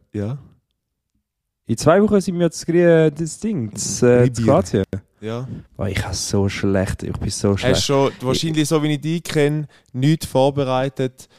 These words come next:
Speaker 1: äh, Sonnencreme, hö, wer braucht das? Ähm, und bist dann irgendwann, ah, du bist auch noch
Speaker 2: Janik,
Speaker 1: dabei.
Speaker 2: ich lebe da von Woche zu Woche, ich nehm's von Spiel zu Spiel, sagt
Speaker 1: Ja.
Speaker 2: man bei uns auch.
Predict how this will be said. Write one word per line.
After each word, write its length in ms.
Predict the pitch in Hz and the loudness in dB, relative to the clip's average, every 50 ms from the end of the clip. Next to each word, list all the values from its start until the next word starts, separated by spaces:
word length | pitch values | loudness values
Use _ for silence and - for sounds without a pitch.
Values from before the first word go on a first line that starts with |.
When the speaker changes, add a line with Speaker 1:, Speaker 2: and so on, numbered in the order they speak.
| _ _ _ | _ _ _
Speaker 1:
äh, 680 | - 110 110 110 110 113 113 110 110 110 110 110 110 113 | -4 -2 0 0 0 0 0 0 2 2 4 4 4 2
Sonnencreme, 840 | 110 - - 139 143 147 139 127 - 120 120 123 123 123 107 92 104 | 2 0 0 2 2 2 2 2 2 0 0 0 0 -2 -4 -2 0
hö, 140 | 131 127 113 | 0 0 2
wer 120 | 117 110 | 0 0
braucht 380 | 104 110 120 131 131 - - - | 0 0 0 -2 -2 -4 -4 -2
das? 300 | 127 123 131 139 135 - - - | -2 0 -2 -2 -6 -8 -8 -4
Ähm, 380 | - 113 113 113 113 113 113 85 | -2 -2 0 0 -2 -2 -4 -6
und 280 | 110 110 104 - - - | -8 -8 -8 -10 -8 -6
bist 240 | 127 127 - - 120 | -6 -6 -6 -4 -6
dann 320 | 120 117 120 120 120 113 - - | -4 -4 -4 -6 -6 -8 -10 -8
irgendwann, 540 | - 117 120 120 - 120 113 113 117 113 - | -4 -4 -4 -2 -2 -2 -2 -2 -2 -2 -4
ah, 200 | - 151 165 147 | -4 -2 -2 -4
du 200 | - - 151 147 | -2 0 2 2
bist 120 | - - | 4 4
auch 60 | - | 2
noch 60 | - 185 180 | 2 0 -2
Speaker 2:
Janik, 80 | 151 135 - | -4 -4 -4
Speaker 1:
dabei. 280 | 104 101 101 104 104 - _ _ _ _ _ _ _ _ _ - | -4 -4 -4 -4 -6 -10 _ _ _ _ _ _ _ _ _ -8
Speaker 2:
ich 180 | 120 113 - - | -8 -6 -2 2
lebe 220 | 120 120 117 110 - | 4 4 2 2 2
da 220 | - 117 113 - - _ _ | 2 2 2 0 -2 _ _
von 240 | - - 120 110 110 | -10 -8 -6 -4 -2
Woche 300 | 120 135 135 - - 123 | -2 -2 -2 0 -2 -2
zu 240 | - - 117 104 | -2 -4 -4 -2
Woche, 460 | 107 117 123 120 - - - 104 101 - | 0 0 0 0 -2 0 0 0 0 0
ich 200 | - - 104 - | -2 -8 -8 -6
nehm's 240 | - 113 113 104 - | -4 -4 -4 -4 -4
von 100 | - 113 | -4 -4
Spiel 400 | 104 - - - 110 110 117 113 | -4 -4 -4 -2 0 2 2 0
zu 140 | - - 104 | 0 -2 -4
Spiel, 500 | 95 - - - 110 110 110 107 101 95 | -4 -4 -4 -2 0 2 2 2 0 -2
sagt 280 | - - - 95 98 95 | -4 -2 -2 0 0 0
Speaker 1:
Ja. 60 | 95 | -2
Speaker 2:
man 80 | 98 95 | -2 -2
bei 80 | 90 95 | -2 -2
uns 160 | 98 - - | -2 0 0
auch. 180 | 90 90 92 | 0 0 -2